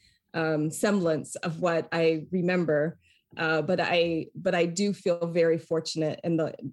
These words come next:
you know, uh, to, to just be part of the San Francisco Foundation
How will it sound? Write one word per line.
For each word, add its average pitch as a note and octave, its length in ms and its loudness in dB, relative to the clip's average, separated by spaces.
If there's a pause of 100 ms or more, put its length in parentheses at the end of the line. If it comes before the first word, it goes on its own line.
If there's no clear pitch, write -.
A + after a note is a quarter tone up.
you E3+ 140 0
know, D3 240 0 (280)
uh, G#2 460 -6 (680)
to, - 240 0
to F#3+ 120 0
just F#3 320 -4
be E3 140 0
part F#3 280 0
of F3 100 0
the F3 60 0
San E3+ 200 -4
Francisco - 360 -6
Foundation D3+ 720 0